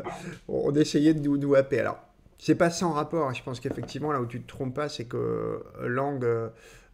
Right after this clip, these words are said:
euh, avait envie de renverser quelque chose, sans doute, de l'image un peu lénifiante,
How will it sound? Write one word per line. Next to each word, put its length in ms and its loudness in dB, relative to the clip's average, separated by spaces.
euh, 300 -8
avait 200 2
envie 340 2
de 80 2
renverser 520 0
quelque 320 -2
chose, 280 -4
sans 140 -6
doute, 220 -4
de 80 -2
l'image 440 -2
un 120 -4
peu 120 -4
lénifiante, 600 -2